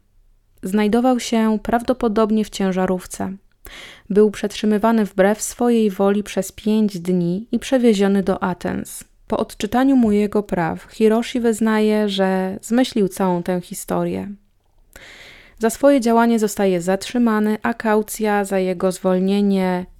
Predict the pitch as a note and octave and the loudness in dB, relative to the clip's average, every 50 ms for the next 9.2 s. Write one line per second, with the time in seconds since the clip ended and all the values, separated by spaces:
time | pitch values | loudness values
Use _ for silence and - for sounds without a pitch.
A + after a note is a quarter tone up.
0 | - G#3 F#3+ F3+ F#3 F3+ F3+ F3 F3 - G#3+ G#3+ - A3 G#3+ G3 F#3 F#3 F#3+ F3+ | -14 -10 -8 -6 -4 -4 -4 -6 -4 -4 -6 -4 -2 0 0 0 0 0 -2 -2
1 | F3 G3+ G#3+ G#3 A#3 A3+ G#3+ - - G#3 G3 - F3 E3+ E3 - F#3+ F3 F#3+ F3 | -2 -2 -2 -2 -2 -4 -6 -6 -6 -6 -4 -4 -6 -6 -6 -6 -4 -2 -2 -2
2 | E3+ E3 F3 - F#3 F#3+ - - - - _ - - - _ _ _ _ _ - | -2 -4 -6 -8 -10 -12 -16 -20 -20 -20 _ -20 -20 -20 _ _ _ _ _ -20
3 | - - - - - - - - _ - - G3+ - A#3+ A3+ A3+ A3+ A3+ - C#4+ | -20 -20 -20 -20 -20 -20 -20 -20 _ -8 -8 -4 0 2 2 2 2 0 0 0
4 | C#4 - C#4+ B3+ A3+ G3+ F#3+ F#3 F3+ F3 F3+ F#3 - - - - - B3 B3 - | 2 2 4 4 4 2 2 2 2 0 0 -2 -6 -12 -6 -4 -2 -2 -2 -4
5 | - - - G3+ F#3 F3+ E3+ E3+ F3 - - - - - G3 G3+ G3 G3+ G3+ G#3 | -6 -6 -4 -2 -2 -2 -2 -4 -4 -6 -10 -12 -10 -4 -2 -2 0 0 0 0
6 | G#3 A3 G#3+ - - A3 F#3+ - A3 A#3 A#3 A#3 A3+ G#3 G#3 F#3 F3+ F3+ F3 E3 | -2 -2 -2 -2 -4 -6 -4 -2 0 2 2 2 2 2 0 0 0 0 -2 -2
7 | D#3+ D#3+ E3+ F3 - - - - G#3+ A3 G#3+ - - G#3+ G#3 - B3 A#3 G#3+ G3 | -2 -4 -6 -8 -8 -6 -2 0 0 2 0 0 -2 -4 -2 -2 0 2 2 2
8 | F#3 F#3 F3+ G3 F#3+ F#3+ G3 - - - - - - - - - F#3+ F#3+ G3+ G3 | 2 2 2 0 0 0 -2 -4 -10 -20 -20 -20 -20 -14 -10 -6 -2 0 2 2
9 | G3 G3 G3 G3 | 2 2 2 0